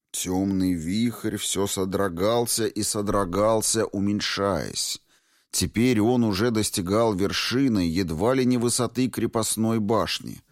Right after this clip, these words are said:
Зато рождённые или исторгнутые им существа, тут Рико точно так и не понял, напитавшись окружающей силой, сделались куда крупнее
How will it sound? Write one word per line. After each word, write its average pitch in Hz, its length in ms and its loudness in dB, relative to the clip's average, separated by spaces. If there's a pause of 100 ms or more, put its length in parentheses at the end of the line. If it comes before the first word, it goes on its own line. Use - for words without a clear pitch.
(440)
Зато 98 380 0
рождённые 98 880 0
или 113 400 0
исторгнутые 101 840 0
им 113 280 0
существа, 90 880 -4 (280)
тут 131 240 -6
Рико 107 360 -2
точно 113 460 -2
так 101 220 -2
и 101 60 -2
не 123 80 0
понял, 80 480 -4 (420)
напитавшись 120 840 0
окружающей 110 880 0
силой, 110 720 0 (260)
сделались 131 720 2
куда 123 400 2
крупнее 120 800 0